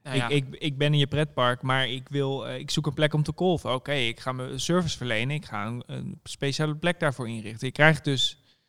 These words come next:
Speaker 1: Ja.
Speaker 2: je krijgt input.
Speaker 1: Je krijgt heel veel input. Eh, het, eh, het is misschien een open deur, eh, maar, eh, ik heb ook gehoord over een case van een bakker,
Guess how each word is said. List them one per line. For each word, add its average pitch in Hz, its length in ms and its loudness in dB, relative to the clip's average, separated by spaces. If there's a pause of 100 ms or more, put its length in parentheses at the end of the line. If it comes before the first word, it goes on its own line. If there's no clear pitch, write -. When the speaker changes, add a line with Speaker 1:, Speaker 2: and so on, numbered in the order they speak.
(480)
Speaker 1:
Ja. 175 100 -4
Speaker 2:
je 151 60 2
krijgt 160 260 4
input. 156 640 2
Speaker 1:
Je 156 100 -14
krijgt 139 260 -6
heel 147 200 -2
veel 170 200 -4
input. 160 420 -4
Eh, 127 360 -8
het, 120 160 -14
eh, 113 100 -20 (160)
het - 260 -14
is 139 100 -12
misschien 151 300 -6
een 139 160 -6
open 151 300 -4
deur, 139 400 -6
eh, 127 480 -6
maar, 123 360 -4
eh, 123 320 -12
ik 120 80 -14
heb - 140 -14
ook 165 140 -6
gehoord 131 300 -12
over 127 200 -10
een 127 80 -10
case 131 320 -8
van 123 140 -10
een 120 160 -6
bakker, 135 500 -6